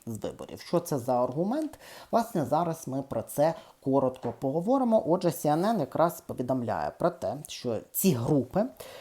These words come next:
які сподіваються відсторонити Дональда Трампа від участі у виборах через події шостого січня дві тисячі двадцять першого року,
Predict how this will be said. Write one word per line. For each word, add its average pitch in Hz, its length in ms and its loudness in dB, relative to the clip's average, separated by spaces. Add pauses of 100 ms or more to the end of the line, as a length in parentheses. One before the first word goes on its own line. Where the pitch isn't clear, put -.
(800)
які 202 260 12
сподіваються 202 720 12
відсторонити 196 800 8
Дональда 196 480 8
Трампа 131 520 6
від 170 340 -2
участі 214 600 4
у 208 220 4
виборах 143 720 8
через 180 500 8
події 175 640 6 (100)
шостого 196 640 4
січня 147 540 2
дві 165 200 4
тисячі 208 460 0
двадцять 160 540 2
першого 156 520 2
року, 151 460 0